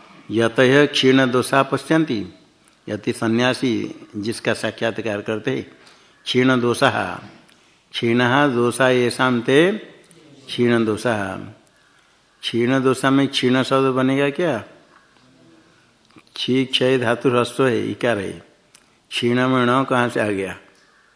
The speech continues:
क्षीण दीर्घात क्या करेगा? न-, न-, पहले निष्ठा प्रत्यय होगा ना, क्षय दीर्घ का पहले लग जाएगा। निष्ठा से होगा पहले,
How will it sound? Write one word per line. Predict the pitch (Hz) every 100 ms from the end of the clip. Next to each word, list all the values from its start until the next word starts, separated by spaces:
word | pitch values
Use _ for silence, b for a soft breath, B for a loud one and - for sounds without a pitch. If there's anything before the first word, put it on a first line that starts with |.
| _ _ _ _ _ _ - 160 156 160 175 202 202 - - 202 190 190 - - 185 185 - - _ - 180 - _
क्षीण | - 123 113
दीर्घात | 107 117 120 120
क्या | 127 123
करेगा? | 127 135 180
न-, | - - _ _ _ 170 180 - 160 156 147 - -
न-, | 120 143 120 120 - - - - _ _
पहले | 123 117 123
निष्ठा | 113 107 127
प्रत्यय | 117 123 123 123
होगा | 127 131
ना, | 170
क्षय | 160 143
दीर्घ | 135 135
का | 139
पहले | 131 139 156
लग | 147
जाएगा। | 113 95 92 - _ _ _ - - - - - 107
निष्ठा | 117 113 139
से | 131 131 123
होगा | 120 123 120
पहले, | 110 117 104 90 78 -